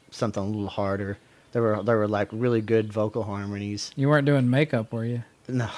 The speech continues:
Speaker 1: no. No, there's a couple of, there's a couple of shots floating around out there where there's some,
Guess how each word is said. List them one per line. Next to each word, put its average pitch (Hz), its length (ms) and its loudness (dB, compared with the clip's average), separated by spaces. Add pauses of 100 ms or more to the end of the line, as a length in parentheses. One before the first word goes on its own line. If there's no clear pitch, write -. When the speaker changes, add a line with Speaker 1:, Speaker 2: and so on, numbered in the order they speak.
(320)
Speaker 1:
no. 101 120 -6 (640)
No, 139 140 10
there's 170 200 10
a 156 40 4
couple 156 320 10
of, - 240 4 (240)
there's 156 200 6
a 147 80 6
couple 143 300 6
of 127 80 6
shots 135 300 6
floating 143 300 4
around 127 220 6
out 127 120 6
there 127 140 6
where 123 80 6
there's 117 180 2
some, 113 320 -2